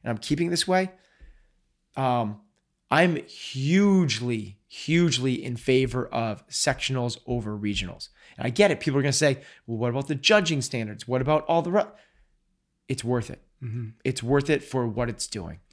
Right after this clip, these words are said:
Speaker 2: Um, let's go back just a little to something you said, uh, which sort of that idea of, like, the, the self-created funnel of, you know, three hundred fifty
Speaker 1: Yep.
Speaker 2: U S and then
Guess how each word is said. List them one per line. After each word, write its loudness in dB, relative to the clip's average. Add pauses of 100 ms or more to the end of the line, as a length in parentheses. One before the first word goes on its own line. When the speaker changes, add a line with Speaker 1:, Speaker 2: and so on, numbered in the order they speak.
(540)
Speaker 2:
Um, 2 (540)
let's -2
go 4
back 4
just 2
a 2
little 4
to -2
something 0
you 0
said, -2
uh, -2
which -2
sort 4
of 2
that 4
idea 2
of, -2
like, -4 (240)
the, -4
the -4
self-created 0
funnel -6
of, -4 (240)
you -2
know, -4
three 0
hundred 4
fifty -2
Speaker 1:
Yep. 0
Speaker 2:
U 6
S 0
and -2
then -2